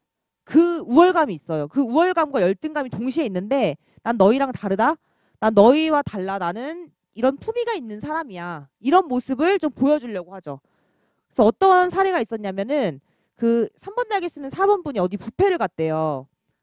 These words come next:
뷔페를 가서 밥을 먹는데 거기가 굉장히 고급스러운 뷔페였나 봐요. 거기서 사람들의 시선을 의식을 했대요. "어떻게 하면 내가 조금 더 고급스러워 보일 수 있을까?" 그래서 음식을 고르는 것도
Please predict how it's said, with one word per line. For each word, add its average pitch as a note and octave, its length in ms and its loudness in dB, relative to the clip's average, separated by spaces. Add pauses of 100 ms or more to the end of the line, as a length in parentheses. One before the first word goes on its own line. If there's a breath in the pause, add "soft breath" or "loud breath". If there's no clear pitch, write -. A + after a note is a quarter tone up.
(120)
뷔페를 D#4+ 360 0
가서 A3 640 2 (680)
밥을 C4+ 240 -4
먹는데 G3+ 300 -6
거기가 A#3 240 -2
굉장히 A#3 320 -6
고급스러운 A3+ 720 -2
뷔페였나 E3 420 -12
봐요. D3+ 360 -6 (440)
거기서 C#4 540 0
사람들의 G#4+ 520 -6
시선을 G#4+ 380 -6
의식을 A#3 340 -10
했대요. D3 400 -10 (440)
"어떻게 F#4 340 0
하면 C#4 180 0
내가 F#3+ 200 0
조금 E4 240 -6
더 C#4+ 100 2
고급스러워 A#3+ 540 -4
보일 F3+ 160 -2
수 - 120 -16
있을까?" C3 400 -14 (300)
그래서 - 220 0
음식을 E4 400 -4 (100)
고르는 C#4+ 400 2
것도 A3+ 480 0